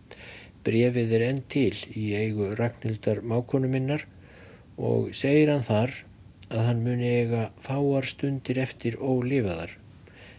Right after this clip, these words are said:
en sæti færi meðan hann hafi rænu um stund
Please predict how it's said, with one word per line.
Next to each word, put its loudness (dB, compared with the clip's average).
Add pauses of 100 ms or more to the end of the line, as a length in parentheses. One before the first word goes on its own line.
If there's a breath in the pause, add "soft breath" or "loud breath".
(120)
en -2 (100)
sæti 0
færi 0 (180)
meðan 0
hann -2
hafi -2
rænu 0
um 0
stund -4